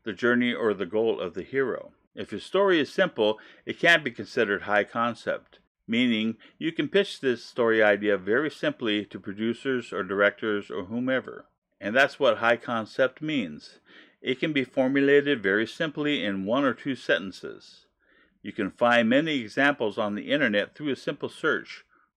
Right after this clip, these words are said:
One example I could tell you is to find one for the movie Jaws. I've read that's what Steven Spielberg did to get the studio to back his movie. He used the high concept pitch. The log line for the movie Jaws is,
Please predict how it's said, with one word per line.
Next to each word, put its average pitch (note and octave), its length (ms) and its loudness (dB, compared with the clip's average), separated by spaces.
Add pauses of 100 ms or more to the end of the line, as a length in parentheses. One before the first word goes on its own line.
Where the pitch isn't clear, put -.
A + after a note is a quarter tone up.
(220)
One C3 180 2
example C#3 520 2
I G2 120 6
could F#2 200 -8
tell G2+ 180 2
you G2 140 0
is F#2+ 220 -4
to G2+ 100 -6
find A2+ 360 2
one A2+ 160 4
for A2 140 -4
the G2+ 100 -2
movie G#2+ 340 -2
Jaws. F2 640 -2 (440)
I've A#2+ 160 4
read D3+ 200 6
that's D3 200 4
what D#3+ 160 -4
Steven E3 420 -4
Spielberg C#3+ 600 -2
did G#2+ 260 2 (320)
to B2 80 -18
get B2+ 160 -2
the - 80 -16
studio A#2+ 560 2
to G2+ 140 -10
back A2 280 4
his G#2 220 -4
movie. G#2 520 -6 (280)
He B2+ 140 -2
used C3 280 0
the G2+ 120 2
high G#2 240 2
concept - 720 -6
pitch. - 440 -2 (580)
The G#2 100 -6
log C#3 320 -2
line C#3+ 220 2
for B2+ 140 -4
the F#2+ 120 -6
movie A2 260 0
Jaws G#2 560 -4 (100)
is, G2 360 -2